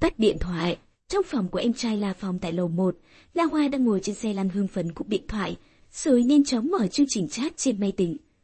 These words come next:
"Hoa tử, nhìn ngươi có vẻ rất vui nhỉ?" Cô gái trên màn hình, Gracie cười nói. "Hi hai, hỉ, hai. Đương nhiên là vui rồi."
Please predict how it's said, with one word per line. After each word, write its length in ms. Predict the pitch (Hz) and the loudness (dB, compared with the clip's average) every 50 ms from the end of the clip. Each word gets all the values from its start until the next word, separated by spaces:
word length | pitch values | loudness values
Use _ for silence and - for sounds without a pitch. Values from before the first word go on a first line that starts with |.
| _ _ | _ _
"Hoa 180 | _ - 254 240 | _ -2 -2 0
tử, 240 | 233 - 233 185 - - _ _ _ _ _ _ _ | 2 2 0 0 -2 -6 _ _ _ _ _ _ _
nhìn 180 | 294 294 254 269 | 4 6 6 6
ngươi 360 | 277 311 311 320 302 294 285 | 6 4 4 4 2 2 0
có 140 | 285 - 320 | 0 -2 -4
vẻ 160 | 339 311 180 | -4 -4 -4
rất 320 | - - 302 311 - - | -2 0 -2 -2 -2 0
vui 180 | - 269 254 240 | 2 4 4 4
nhỉ?" 280 | 214 214 208 175 - - _ _ _ _ _ _ _ | 4 2 -2 -4 -4 -6 _ _ _ _ _ _ _
Cô 120 | - - 277 | -8 -6 -2
gái 280 | 240 220 190 190 214 - | -2 0 0 0 0 0
trên 160 | - 285 233 | 0 0 0
màn 140 | 214 190 175 | 0 -2 -2
hình, 200 | 175 190 175 156 - _ _ _ - - - | -2 -2 -2 -2 -6 _ _ _ -20 -20 -2
Gracie 580 | - 226 240 233 220 - - - 208 190 185 185 185 - | 2 4 4 4 4 2 0 0 0 2 2 0 -2 0
cười 160 | - 202 185 | 0 0 0
nói. 300 | 175 170 160 180 208 294 - _ _ _ _ - | 0 -2 -4 -6 -10 -12 -14 _ _ _ _ 2
"Hi 160 | - 294 294 | 4 6 6
hai, 320 | 269 285 277 277 277 254 - - - _ _ | 6 6 6 6 6 4 2 -2 -10 _ _
hỉ, 280 | - 254 233 196 165 - - - _ | 0 0 2 0 0 -4 -10 -20 _
hai. 340 | - - 202 190 185 170 - - - - - _ | -14 -10 -8 -8 -8 -10 -12 -16 -20 -20 -8 _
Đương 200 | 214 247 285 269 | 2 4 6 8
nhiên 180 | 262 254 233 202 | 8 8 6 4
là 80 | 190 | 2
vui 220 | 170 165 185 208 202 | 0 0 0 0 0
rồi." 400 | 190 - 196 180 175 175 170 | 0 0 0 2 2 0 0